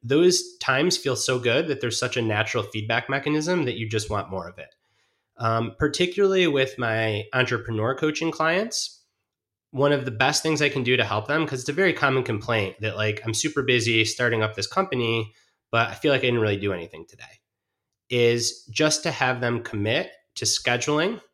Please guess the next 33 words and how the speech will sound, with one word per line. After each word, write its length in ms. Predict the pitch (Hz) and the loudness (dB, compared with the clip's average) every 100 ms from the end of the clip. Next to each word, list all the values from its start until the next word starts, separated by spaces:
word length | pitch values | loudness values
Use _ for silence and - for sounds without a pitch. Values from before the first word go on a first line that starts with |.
| _ | _
a 60 | 120 | -12
few 440 | 104 135 139 151 | -10 -4 2 2
blocks 760 | 151 110 120 - - - - _ _ _ | 2 2 2 0 -6 -6 -8 _ _ _
of 160 | 117 107 | -8 -4
undistracted 680 | 127 143 156 - 156 160 185 | 0 2 0 2 0 2 -2
time 320 | 151 135 151 - | 0 -2 -4 -10
where 120 | - 120 | -8 -2
they 120 | 110 | -2
get 120 | 107 | -2
to 80 | 104 | -6
turn 220 | - 127 | -2 0
off 160 | 151 - | 0 0
their 140 | 160 | 0
email, 340 | 131 123 123 127 _ | 0 0 -2 -6 _
turn 180 | - 117 | -4 -2
off 180 | 143 - | -2 -2
their 100 | 151 | -4
phone, 460 | - 120 123 123 - _ _ _ | 0 0 0 -2 -10 _ _ _
work 280 | 120 123 135 | 0 2 4
on 140 | 147 | 2
something 420 | 139 139 131 139 113 | 2 0 0 0 0
that 180 | 98 | -2
they 160 | 101 139 | 0 0
choose, 640 | 147 139 131 165 - - - | 0 -2 0 -2 -6 -12 -8
often 280 | 120 120 131 | -6 -2 2
a 80 | |
long-term 480 | 110 110 131 135 147 | 4 4 2 0 -2
project 380 | 135 123 123 123 | 2 0 0 -4
that 120 | 110 | -4
is 100 | 104 | -2
important 460 | 104 104 120 107 - | -2 -2 -2 -2 -6
to 100 | 80 | -14
them. 200 | 69 - | -16 -18